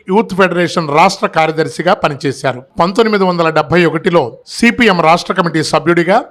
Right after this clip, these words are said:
పంతొమ్మిది వందల ఎనభై రెండులో సెక్రటేరియట్ సభ్యుడిగా, పంతొమ్మిది వందల ఎనభై ఐదులో కేంద్ర కమిటీ సభ్యులుగా,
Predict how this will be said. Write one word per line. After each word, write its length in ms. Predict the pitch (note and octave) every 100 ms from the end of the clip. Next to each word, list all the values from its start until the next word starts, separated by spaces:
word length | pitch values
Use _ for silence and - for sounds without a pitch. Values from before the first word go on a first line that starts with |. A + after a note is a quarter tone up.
| _
పంతొమ్మిది 460 | F3+ G3+ B3 A#3+ A3
వందల 240 | G3 F#3
ఎనభై 360 | F3+ E3 F#3 F#3+ E3
రెండులో 400 | E3 E3+ B2 - - -
సెక్రటేరియట్ 600 | G3+ A3+ A#3+ A#3 G3+ F3+ -
సభ్యుడిగా, 500 | D#3 E3 E3 F3+ C4+ - _ -
పంతొమ్మిది 500 | F#3 A#3+ B3 A#3 G#3
వందల 240 | G3 F#3+
ఎనభై 340 | F3 F3+ E3+ F#3 E3
ఐదులో 400 | F3+ F#3+ C#3+ A#2+ - -
కేంద్ర 300 | G3 B3 B3+
కమిటీ 280 | A#3+ G3 G3+
సభ్యులుగా, 540 | - E3+ D#3 F3 E3